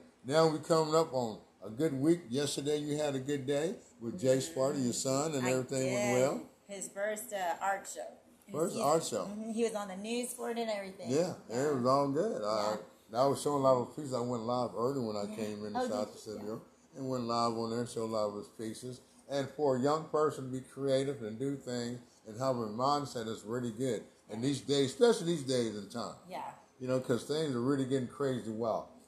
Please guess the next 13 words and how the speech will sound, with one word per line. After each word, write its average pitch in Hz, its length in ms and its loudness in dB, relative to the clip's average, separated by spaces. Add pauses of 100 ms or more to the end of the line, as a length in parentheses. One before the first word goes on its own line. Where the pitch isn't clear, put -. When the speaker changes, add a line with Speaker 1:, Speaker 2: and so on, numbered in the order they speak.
(160)
Speaker 1:
When 120 140 -8
you 117 80 -4
go 165 220 4
to 170 160 -2
the 139 100 0
grocery 139 440 0
store, 120 380 -4 (400)
you 123 80 -6
know, 123 160 2
the 110 100 0
price 156 380 4
is 123 180 -8
changing 131 480 -4